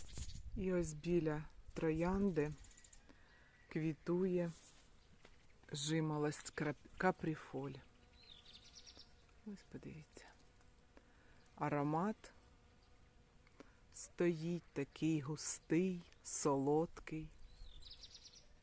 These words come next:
І тут біля неї,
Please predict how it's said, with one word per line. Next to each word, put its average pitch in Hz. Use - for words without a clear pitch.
І 160
тут 214
біля 151
неї, 160